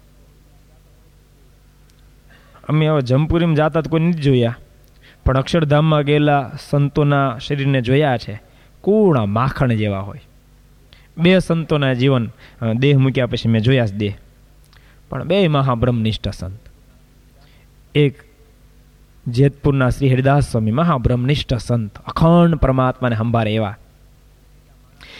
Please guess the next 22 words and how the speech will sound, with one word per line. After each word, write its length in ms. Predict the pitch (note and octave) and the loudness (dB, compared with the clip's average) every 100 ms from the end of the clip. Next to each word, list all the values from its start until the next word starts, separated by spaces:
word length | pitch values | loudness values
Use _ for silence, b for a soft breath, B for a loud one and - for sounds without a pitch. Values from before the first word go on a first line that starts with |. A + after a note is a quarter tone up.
| B B | B B
એનું 240 | C#3+ F3+ G3 | 0 4 4
શરીર 300 | E3+ F3 D#3+ | 2 2 0
કોમળ 380 | C#3+ D3 D3+ C3 | 0 0 2 0
જોયું 280 | B2 A#2 | 2 2
હતું 280 | A2 A2+ A2+ - - _ - | 0 -4 -6 -10 -20 _ -4
અને 140 | C3 | -2
બીજા 260 | C#3 D3 C3 | 0 0 0
માણાવદરની 640 | B2+ C#3 C#3 C#3 C3 C3 | 2 0 0 0 0 0
અંદર 320 | B2+ A#2+ A2 A2+ b b b b | 0 0 -2 -6 b b b b
એક 180 | B2+ C3+ - | -2 -2 0
ધર્મપ્રકાશદાસ 880 | - C#3+ C#3 B2+ A#2+ A#2+ G#2+ A2 - | 0 2 2 0 0 -2 -2 -4 -4
સ્વામી 220 | G#2+ G2 | -6 -6
હતા, 240 | F2+ - - - _ _ _ _ _ - | -8 -14 -20 -20 _ _ _ _ _ -4
મહાબ્રહ્મનિષ્ઠ 760 | F3+ C#3 A#2 B2 A#2+ A#2 - | -2 0 0 0 0 -2 -4
સંત. 320 | G#2 G2+ F#2+ - - _ b b - | -8 -8 -12 -14 -20 _ b b -2
એ 80 | F#3 | -2
પણ 180 | - | 0
એટલા 300 | C3+ C#3+ C#3+ | -2 0 0
અલૌકિક 380 | A#2+ D3+ D#3+ C#3+ | 2 2 2 -2
મહાન 380 | B2 A#2+ A#2+ A2 - - - _ - | -2 0 0 -2 -8 -20 -20 _ -2
મૂર્તિ 340 | C3+ D3+ C#3+ | -2 0 0
હતા. 260 | A2+ - G#2+ | 0 -4 -12